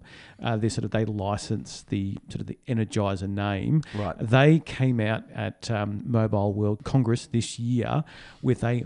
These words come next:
Speaker 1: massive battery, and they, they, they heard what everyone was saying. Maybe they heard me go, going on about better battery performance, and, uh, they, they developed an eighteen thousand milliamp hour battery phone all in one. Now, the,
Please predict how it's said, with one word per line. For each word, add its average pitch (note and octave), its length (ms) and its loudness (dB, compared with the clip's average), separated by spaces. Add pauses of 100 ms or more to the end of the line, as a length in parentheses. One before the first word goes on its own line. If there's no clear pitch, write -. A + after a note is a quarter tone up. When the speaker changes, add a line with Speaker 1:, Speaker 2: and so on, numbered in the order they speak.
Speaker 1:
massive G#2+ 800 -2
battery, A#2 640 -2
and G#2+ 460 -2
they, C3+ 180 4
they, C3+ 220 0
they B2 200 6
heard E3+ 240 8
what D3+ 120 6
everyone B2 240 6
was A#2 100 -2
saying. C3+ 220 2
Maybe C3 160 6
they A2+ 80 0
heard A#2+ 200 4
me A#2+ 300 4
go, A#2 160 4
going A#2+ 300 2
on A2 80 2
about G#2+ 320 0
better A2 160 4
battery A2 320 2
performance, C3 640 0 (420)
and, A#2+ 320 2
uh, A#2 80 6
they, B2+ 340 4
they E3+ 220 6
developed B2 400 4
an A#2 120 2 (120)
eighteen C3+ 540 4
thousand A#2+ 720 4 (100)
milliamp A2+ 600 2
hour G2+ 160 0
battery G#2 640 -2 (160)
phone C3+ 640 4 (140)
all A#2+ 220 0
in G#2+ 140 -4
one. A2 400 0 (440)
Now, A#2 160 0
the, A2+ 100 0